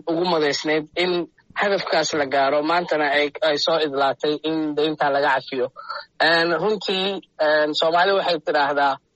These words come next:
"Oodi, jiidis iyo qaadis waa gurigeyn." Marka, waxa ay arrintan ku timid, eh, isu tagaas oo dadka Soomaaliyeed ha u badnaato hay-adaha khuseeya arrintaas,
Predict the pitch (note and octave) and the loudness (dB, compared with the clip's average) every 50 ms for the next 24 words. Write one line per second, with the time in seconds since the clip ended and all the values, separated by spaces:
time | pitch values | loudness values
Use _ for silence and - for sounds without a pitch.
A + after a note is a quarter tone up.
0 | _ _ _ _ _ _ D#3+ D#3+ E3+ F3 F3+ F3+ F#3+ G#3 G#3 F3+ _ _ _ _ | _ _ _ _ _ _ 0 2 2 2 2 2 0 0 -2 -4 _ _ _ _
1 | _ - F#3 F#3 F#3+ F#3 G#3+ A3 F#3+ - - - _ _ E3 E3+ F3 G3 - - | _ -4 -2 -2 0 0 -2 -4 -4 -8 -14 -18 _ _ -2 0 0 0 0 0
2 | F3 D#3+ D#3 D3 D3 E3 D#3+ D#3 - D#3+ D#3 E3 D#3+ D#3+ D3+ D3+ D3+ C#3 C3 D3 | 0 0 2 2 0 -2 -4 -4 -4 -2 0 0 0 0 -2 -2 -2 -2 -2 0
3 | D#3 F3 F#3 G3 F3+ _ _ D#3 E3 E3+ D#3+ - A#3 A#3 - D#3+ D#3+ F3 F#3+ F#3 | 0 0 0 -2 -4 _ _ -4 -4 -2 0 0 0 0 0 2 0 0 0 0
4 | F3+ - F#3 F3 F3 F3 F3 - _ - F3 F3 F3 F3 E3 D#3+ D3+ - E3 D#3+ | -2 0 2 2 4 2 2 0 _ 0 0 2 2 0 0 -2 0 0 0 0
5 | F3 G#3 G#3+ F#3 - F#3 F3+ E3+ F3+ D#3 - - C4 F#3+ - G#3+ E3+ D#3+ D#3+ D3 | 0 -2 -2 -2 0 0 2 0 0 -2 -2 -4 -4 -2 -4 -4 -2 -2 -4 -6
6 | _ _ _ _ _ _ _ _ _ D#3+ E3 E3 D#3+ E3+ E3+ - G3 F3+ - - | _ _ _ _ _ _ _ _ _ 2 2 2 2 0 0 -2 -4 -4 -2 -4
7 | A3+ G3 - F3 E3 D#3+ - - - D#3+ D3+ D3+ E3 F#3 F#3 _ - F3+ - - | -4 -2 0 0 0 0 -2 -4 -2 -2 -2 0 0 -4 -4 _ -6 -4 -2 0
8 | F3 D3+ D3+ D3+ D3 D3 D3 D#3 D#3+ D#3+ - - F#3+ F3 - B3 C4 A3+ F#3 G#3+ | 0 0 2 0 0 0 0 0 -2 -2 0 0 0 0 2 0 -2 0 -2 -2
9 | F#3+ F3 E3 D#3 D3+ D3+ C#3 - F#3 E3+ D#3+ E3 E3 D#3+ E3 F3 F3 G3 F#3 F3 | 0 0 0 0 0 -2 -2 -2 -2 -2 0 0 0 2 2 2 2 0 0 0
10 | E3+ D#3+ D#3+ - - - _ _ _ _ _ _ - F#3 F3 - - G#3 G3 G3 | 0 0 0 -2 -6 -12 _ _ _ _ _ _ -4 -2 -2 -2 -2 0 0 2
11 | G3 G#3 G3+ F3 D#3+ D#3 E3 D#3+ - D#3 C#3 C#3 D3 | 2 2 2 0 0 -2 -4 -4 -2 -2 -2 -2 -4